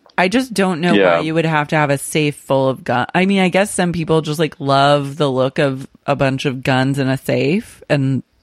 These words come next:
Speaker 1: would love to buy them and
Speaker 2: Yeah.
Speaker 1: keep them in there and take 'em out and look at them every once in a while.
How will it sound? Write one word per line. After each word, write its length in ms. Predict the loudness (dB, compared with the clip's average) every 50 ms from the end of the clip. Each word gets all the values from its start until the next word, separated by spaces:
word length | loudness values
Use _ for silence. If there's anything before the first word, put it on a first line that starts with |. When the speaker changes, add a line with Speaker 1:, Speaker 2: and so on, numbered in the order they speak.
| _ _ _ _ -4
Speaker 1:
would 260 | -4 -4 -4 -6 -12 _ _ _ _ _ _ _ _ _ -4
love 260 | 0 0 0 0 -2
to 100 | -6 -4
buy 300 | -2 0 2 2 2 2
them 440 | 2 2 2 2 2 2 0 0 -2
and 260 | -2 -4 -4 -6 -8 _ _ _ _ _ _ _ _ _ _ _ _ -2
Speaker 2:
Yeah. 280 | 2 2 4 4 4 4
Speaker 1:
keep 80 | 4 2
them 80 | 0 -2
in 100 | -2 -2
there 440 | 0 0 0 0 0 0 0 0 0
and 300 | -2 -2 -4 -6 -8 -10 _ _ _ _ _ _ _ _ _ _ -20 -20 -20 _ -6
take 200 | -2 -2 0 0
'em 100 | 2 2
out 280 | 2 2 2 2 0 -2
and 260 | -4 -6 -4 -4 -2
look 160 | -2 -2 -4
at 80 | -4 -4
them 180 | -2 0 0
every 200 | 0 0 0 0
once 280 | 0 0 -2 -4 -6 -4
in 80 | -4
a 40 | -2
while. 500 | 0 0 0 0 0 -2 -2 -4 -4 -6